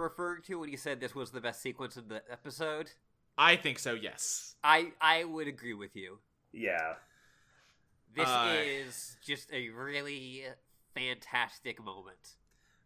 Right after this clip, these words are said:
Speaker 2: This is the Hard Times Distillery, the, uh, whiskey distillery owned by Consolidated Power, which, uh, we've heard referenced throughout the first couple, uh, acts. The,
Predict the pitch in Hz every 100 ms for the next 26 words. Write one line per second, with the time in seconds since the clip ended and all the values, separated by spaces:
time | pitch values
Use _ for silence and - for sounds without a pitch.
0 | - 127 139 120 127 113 107 107 - 131
1 | 160 185 156 156 151 147 139 127 - 131
2 | 107 107 117 156 - _ _ _ _ 101
3 | 110 107 107 101 101 98 98 117 - 131
4 | 123 - 123 120 127 - 117 120 135 139
5 | 117 113 120 - 120 117 117 123 151 151
6 | 127 107 107 147 - _ _ _ _ _
7 | 107 117 - 120 113 110 104 104 107 110
8 | 107 - 117 110 117 117 156 156 - -
9 | - - - 120 143 180 156 127 123 -
10 | 131 - 127 110 117 117 113 104 104 101
11 | 101 123 - 110 113 110 110